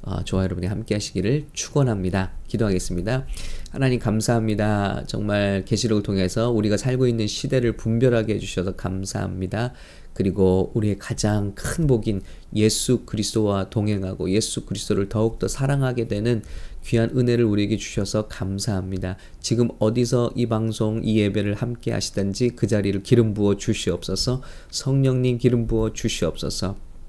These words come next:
그 자리가 지금까지 알지 못했던 주님의 은혜 체험하는 자리 되게 도와주시고 계시가 임하는 자리 되게 도와주셔서 우리가 정말 주님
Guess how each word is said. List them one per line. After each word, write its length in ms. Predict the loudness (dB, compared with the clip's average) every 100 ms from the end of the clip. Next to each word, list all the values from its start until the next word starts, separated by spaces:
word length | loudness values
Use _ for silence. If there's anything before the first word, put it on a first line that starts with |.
| -14 -12
그 120 | -6
자리가 460 | -4 -2 -2 -2 -4 -12 -16 -14
지금까지 840 | -8 0 0 4 2 4 2 2 2
알지 240 | 0 0
못했던 500 | -2 -2 -4 -2 -4
주님의 360 | -2 -2 0 0
은혜 240 | 0 -2
체험하는 560 | -4 -2 0 2 0 0
자리 220 | 0 0
되게 240 | 0 0 -2
도와주시고 840 | -2 -2 -2 -4 0 2 2 0 -8 -20 -4
계시가 440 | 0 2 2 2
임하는 400 | 2 2 2 2
자리 220 | 0 -2 -2
되게 480 | -2 -2 0 -2 -2
도와주셔서 960 | -2 0 0 -4 -6 -4 -2 -4 -4 -8 -20 -20 -4
우리가 580 | 0 0 2 0 0 -2
정말 300 | 0 0 0
주님 420 | 2 2 2